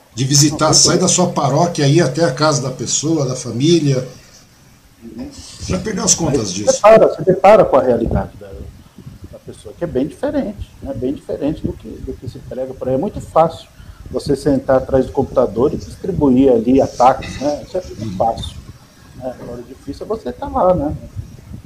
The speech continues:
Speaker 1: Pois é.
Speaker 2: Com as pessoas, com a família, vendo o drama que muitas pessoas estão vivendo.
Speaker 1: Né?
Speaker 2: Talvez seja isso que, que tem ensinado, né, todos nós aí,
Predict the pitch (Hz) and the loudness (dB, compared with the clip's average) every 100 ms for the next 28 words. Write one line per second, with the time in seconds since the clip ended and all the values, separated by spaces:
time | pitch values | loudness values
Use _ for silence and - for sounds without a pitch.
0 | - - 247 247 262 247 226 - - - | -18 -12 -10 -10 -8 -8 -8 -10 -12 -10
1 | - - - - - - - 113 147 127 | -8 -8 -8 -14 -14 -20 -6 0 4 2
2 | - 113 - 107 107 143 151 107 151 165 | 0 -4 -4 -2 2 2 2 2 2 2
3 | - - 185 165 - 113 117 - - - | -2 2 2 2 -4 -8 -10 -14 -14 -12
4 | 110 - 107 - - _ _ _ _ _ | -14 -14 -16 -16 -20 _ _ _ _ _
5 | _ _ _ _ 139 185 104 - - - | _ _ _ _ -16 -12 -12 -14 -18 -20
6 | - - - _ _ _ _ _ - - | -20 -20 -20 _ _ _ _ _ -20 -10
7 | 139 147 143 127 139 190 196 - 139 120 | -8 -6 -4 -2 -2 -2 -6 -6 -8 -8
8 | 120 110 - - - - - - - _ | -12 -12 -12 -18 -20 -10 -8 -8 -12 _
9 | _ 135 143 - _ - 151 156 147 - | _ -16 -14 -16 _ -6 -2 0 0 -2
10 | 120 160 - - 269 277 - - - 123 | 2 2 2 -2 -4 -6 -8 -8 -2 -2
11 | 107 117 135 110 127 - | 0 2 2 2 0 0